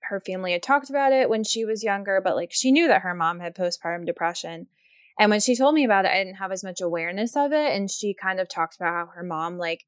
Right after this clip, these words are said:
didn't really want to hold her for the first few weeks or so. She just couldn't really get out of bed. And I, my first reaction was, like, I don't, I didn't know how to respond to it. And now the more I learn about it,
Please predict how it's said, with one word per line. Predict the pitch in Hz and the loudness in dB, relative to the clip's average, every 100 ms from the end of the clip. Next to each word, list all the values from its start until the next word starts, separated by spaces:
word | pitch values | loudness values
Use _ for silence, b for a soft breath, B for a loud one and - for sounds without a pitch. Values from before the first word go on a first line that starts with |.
| _ _ _ _ _ - | _ _ _ _ _ 0
didn't | 185 180 | 2 2
really | 185 190 190 196 - | 2 2 0 -2 -6
want | 208 190 190 | -2 -2 0
to | 208 | -2
hold | 277 349 370 | 2 2 2
her | 196 170 | -2 -2
for | 170 175 175 | -2 -6 -4
the | 180 | -4
first | - 165 165 - - - - _ - | -6 -8 -6 -4 -4 -4 -10 _ -10
few | 196 185 | -2 0
weeks | 185 180 - - | 0 -2 -4 0
or | 170 | 0
so. | 170 170 156 | 0 -2 -2
She | - 180 | -4 -8
just | 185 - - | -8 -8 -6
couldn't | 190 175 | -4 -4
really | 165 185 190 | -2 -2 0
get | 196 | 0
out | 202 214 | 2 2
of | 233 | 2
bed. | 339 233 180 | 4 6 4
And | 170 | -2
I, | 143 180 208 | -2 0 0
my | 180 180 | -2 -6
first | 185 196 254 247 | -2 0 0 2
reaction | 190 175 - 180 175 | 2 2 -2 -8 -6
was, | 170 - | -6 -2
like, | 160 156 - _ _ _ _ _ _ _ _ _ _ _ _ _ _ _ _ _ _ - | 0 0 -2 _ _ _ _ _ _ _ _ _ _ _ _ _ _ _ _ _ _ 0
I | 190 | 4
don't, | 180 | 4
I | - 190 | 4 4
didn't | 180 175 | 2 0
know | 175 180 180 | 0 0 0
how | 180 | 0
to | 170 | 0
respond | 160 - 175 175 202 | 0 -2 -2 -2 -2
to | - | -2
it. | 302 320 320 | 2 4 4
And | 202 190 | 2 -2
now | 180 170 180 | 0 0 0
the | 180 | -2
more | 175 170 | -4 -4
I | 160 | -4
learn | 165 175 175 175 | -4 -4 -4 -4
about | 170 165 165 | -2 -2 -2
it, | 165 165 | -4 -8